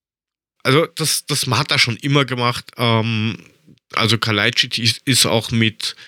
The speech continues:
wie alt war er dann, neunzehn oder <laughs> sowas, da hat er auch schon die eine oder andere Runde mehr laufen können, weil er halt einfach zum Kapitän gegangen ist und gefragt hat, ob er eh weiß, was sein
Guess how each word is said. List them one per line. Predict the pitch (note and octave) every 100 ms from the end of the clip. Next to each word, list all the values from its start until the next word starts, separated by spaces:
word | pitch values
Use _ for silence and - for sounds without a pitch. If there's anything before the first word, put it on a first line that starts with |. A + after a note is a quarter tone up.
| - _ _ _ _
wie | F2+
alt | E2+
war | F#2
er | F#2
dann, | F2 F2+
neunzehn | E2 F#2+ C#3+ - A2+
oder | G#2 G2+ F#2+
<laughs> |
sowas, | - G3+ C#3+ D3+ - - - - - _ -
da | A#2+
hat | A#2 C3
er | G2
auch | A#2+
schon | A#2+ D3 C3+ C3+ C3+ A2
die | C3+
eine | A2+ A#2+
oder | A#2 G#2
andere | G#2+ A#2 G#2+
Runde | G2+ A#2+ B2+ B2 A#2
mehr | G#2+ A2
laufen | A2 A2+ -
können, | A2+ A#2+ B2+
weil | A#2 A#2+
er | A2
halt | A2 C2+
einfach | G2 G2 B2 - - -
zum | - A#2
Kapitän | A2+ - - A2 F#2+ A#2 C3+ C#3+ _ - _
gegangen | - C#3+ A#2 A2+ B2+
ist | B2+
und | B2+ B2+
gefragt | - C3 - G#3+ -
hat, | B2+ - - -
ob | G2+ A2+
er | B2
eh | A#2+ D3+
weiß, | A2+ A2 -
was | - A2 -
sein | G2+